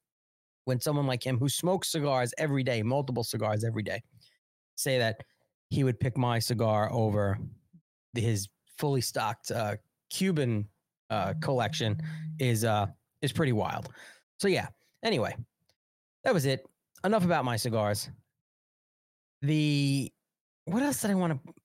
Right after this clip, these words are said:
eh, you know what? There's really, all this other stuff is kinda crap. And we're, we're, like, fifteen minutes over, but listen, there's a lot going on. Donald Trump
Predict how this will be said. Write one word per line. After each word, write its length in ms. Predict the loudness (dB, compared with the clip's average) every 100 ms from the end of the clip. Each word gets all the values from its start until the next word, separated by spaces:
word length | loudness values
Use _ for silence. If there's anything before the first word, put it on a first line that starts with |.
| _ _ _ -4
eh, 160 | 0
you 120 | 2 2
know 120 | 2
what? 320 | 2 0 -4 -12 _ _ _ _
There's 160 | -6 -2
really, 340 | 0 0 0 -2
all 200 | -2 0
this 180 | 0
other 180 | 0 0
stuff 420 | 0 0 -2 0
is 120 | -4 -2
kinda 440 | -2 0 0 -2 -4 -16 -14
crap. 460 | -6 -2 -2 -2 -6 _ _ _ -4
And 360 | 0 2 0
we're, 160 | 0 0
we're, 180 | 0 0
like, 180 | 0 -2
fifteen 440 | -4 -4 0 0
minutes 280 | 2 0 0
over, 280 | 0 2 0
but 280 | 0 -2 -8 -18 -20 -20 _ _ _ _
listen, 360 | -2 0 -2 -6 _ _ _ _ _ -2
there's 140 | 2
a 40 |
lot 220 | 4 2 2
going 280 | 2 2
on. 240 | 2 0 -4 -12 _ _ _ _ _ _ _
Donald 300 | 0 0 0
Trump 320 | 0 0 0